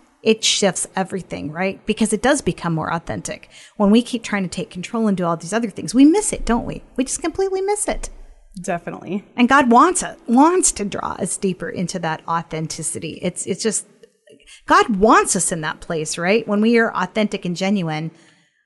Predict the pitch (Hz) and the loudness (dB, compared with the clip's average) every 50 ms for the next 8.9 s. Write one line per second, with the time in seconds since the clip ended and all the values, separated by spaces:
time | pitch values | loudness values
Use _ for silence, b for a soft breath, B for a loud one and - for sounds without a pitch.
0 | b b 196 208 226 214 - - 185 190 190 - - 175 170 165 147 147 - - | b b 0 2 2 2 2 0 -2 -2 -2 -4 -6 -4 -4 -4 -4 -6 -10 -12
1 | - - 160 160 160 - - 262 277 262 196 160 151 - - - 156 - - 147 | -10 -8 -8 -10 -10 -8 -2 0 2 2 2 0 -4 -8 -14 -16 -16 -16 -14 -16
2 | 135 - - - 120 - - _ _ _ _ _ _ _ _ _ _ _ _ _ | -14 -12 -12 -14 -14 -14 -18 _ _ _ _ _ _ _ _ _ _ _ _ _
3 | - 220 220 - - - - _ _ _ _ _ _ _ _ _ _ _ _ - | 0 0 0 0 -2 -8 -18 _ _ _ _ _ _ _ _ _ _ _ _ -4
4 | 196 196 208 214 - - 185 185 180 175 175 160 156 156 165 - - - 110 95 | 0 0 0 0 -2 -6 -6 -6 -6 -6 -6 -8 -8 -8 -10 -14 -12 -12 -12 -12
5 | 69 - - _ _ _ _ _ _ _ _ _ _ 240 254 254 240 240 240 226 | -12 -16 -18 _ _ _ _ _ _ _ _ _ _ 6 8 8 8 8 8 6
6 | 202 185 175 170 175 170 165 165 160 156 151 - 160 139 131 143 - 185 180 175 | 6 4 4 2 2 0 0 -2 -2 -6 -6 -6 -6 -6 -8 -8 -6 -4 -2 -2
7 | 170 160 - 156 147 147 - 160 160 156 - 147 139 139 165 175 180 170 - 185 | -2 -2 -4 -6 -6 -6 -8 -10 -8 -8 -8 -8 -8 -8 -6 -6 -8 -6 -4 -2
8 | 175 170 170 165 165 160 156 156 156 151 151 147 139 127 120 - - | 0 0 0 -2 -2 -2 -4 -6 -6 -8 -8 -8 -8 -8 -10 -12 -16